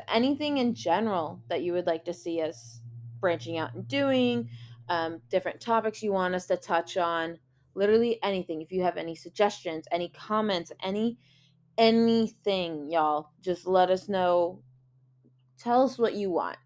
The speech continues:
Tell us what you don't want. We'll do what we want. You'll hear us next month.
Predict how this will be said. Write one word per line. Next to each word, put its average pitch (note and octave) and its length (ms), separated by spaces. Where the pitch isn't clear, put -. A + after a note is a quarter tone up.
Tell G#3 300
us G3 160
what G3+ 200
you G3+ 180
don't D#3+ 320
want. D3+ 320
We'll G3+ 420
do G3 180
what F3+ 240
we D#3+ 200
want. D3 340
You'll F#3+ 280
hear G#3 260
us F#3 240
next E3 340
month. C#3+ 360